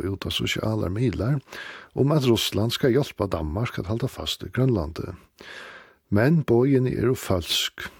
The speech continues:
Det skriver Karsten Hanke sjálfur av X, her han sier at det er pura avhoksande at han får be Russland om hjelp til neka som helst,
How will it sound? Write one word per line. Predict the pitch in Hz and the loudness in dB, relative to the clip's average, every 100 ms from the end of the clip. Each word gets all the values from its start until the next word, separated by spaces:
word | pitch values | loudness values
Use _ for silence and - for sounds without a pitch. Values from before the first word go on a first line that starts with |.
| _ - - - - - - _ | _ -20 -18 -16 -18 -20 -20 _
Det | - 107 | 0 2
skriver | - 123 117 | 4 6 4
Karsten | - 113 - 101 | 2 -2 2 2
Hanke | 110 104 - | 4 4 4
sjálfur | 131 113 87 120 | 4 4 4 4
av | - 98 110 | 2 0 0
X, | 139 - - - | 0 0 0 2
her | 110 | 2
han | 123 | 2
sier | - 92 101 127 | 0 0 0 0
at | 117 - | 0 0
det | 120 | 0
er | 120 | 2
pura | 143 131 139 | 2 4 2
avhoksande | 117 165 - - 78 85 131 | 2 2 2 -2 -2 0 0
at | 107 | 0
han | 104 | -2
får | 90 82 92 | -2 -2 -2
be | 92 - | -2 -2
Russland | 104 95 - 76 78 | -2 -2 -2 -4 -6
om | 82 | -8
hjelp | 80 123 135 - | -2 -2 -2 -4
til | 98 92 | -2 0
neka | 95 - | 0 -2
som | - 76 87 | -6 -4 0
helst, | 143 - - | 0 0 -6